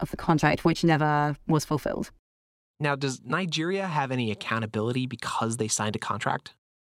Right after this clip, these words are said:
Speaker 1: Well, so Nigeria's claim is that the original contract was procured through bribery,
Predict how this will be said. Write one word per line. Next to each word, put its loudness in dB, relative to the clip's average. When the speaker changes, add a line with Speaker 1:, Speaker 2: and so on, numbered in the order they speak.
Speaker 1:
Well, 6
so 2
Nigeria's 6
claim 4
is 2
that 0
the 4
original 4
contract 0
was 2
procured 2
through 2
bribery, 4